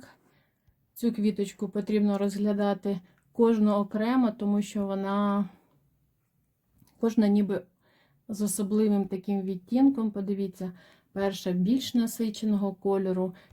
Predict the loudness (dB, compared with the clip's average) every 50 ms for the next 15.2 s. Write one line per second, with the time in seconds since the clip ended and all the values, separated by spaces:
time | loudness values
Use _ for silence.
0 | _ _ -8 -4 -2 0 0 0 -2 0 0 0 2 2 2 0 0 -2 -6 -6
1 | -2 -2 -2 -4 -4 -10 _ _ _ _ _ _ _ _ _ _ _ -20 _ _
2 | _ _ -20 -20 _ _ _ _ _ _ -12 -12 -8 -2 2 2 2 4 4 2
3 | 2 2 2 0 -2 -4 -6 -6 -8 -8 -4 -2 0 0 2 2 2 0 0 0
4 | 0 -2 -2 -4 -6 -6 -4 -2 0 2 2 0 0 -2 0 2 4 4 4 2
5 | 0 -4 -8 -16 -20 -20 _ _ _ _ -2 0 0 2 2 2 4 4 4 4
6 | 4 2 2 0 0 -2 -2 -4 -8 -10 -10 -10 -12 -16 -20 _ _ _ _ _
7 | _ _ _ _ _ _ _ _ _ _ _ _ _ _ _ _ _ _ _ _
8 | _ _ _ _ _ -12 -10 -8 -8 -10 -12 -14 _ -6 -4 -4 -4 -4 -6 -14
9 | -20 -20 _ _ _ _ _ _ _ _ _ _ _ _ _ _ _ _ _ _
10 | _ _ _ _ _ _ _ _ _ _ _ _ _ _ _ _ _ _ _ _
11 | _ _ _ _ _ _ _ _ _ _ _ _ _ -4 0 2 2 2 2 0
12 | 0 0 -2 0 0 -4 -4 -2 -4 -4 -4 -2 0 2 2 4 2 2 0 0
13 | -2 -2 -2 -4 -10 -20 _ _ _ _ -20 -20 -20 _ _ _ _ _ _ 0
14 | 2 2 4 4 4 4 4 2 2 0 -4 -2 -2 -4 -6 -4 -2 0 2 4
15 | 4 4 4 2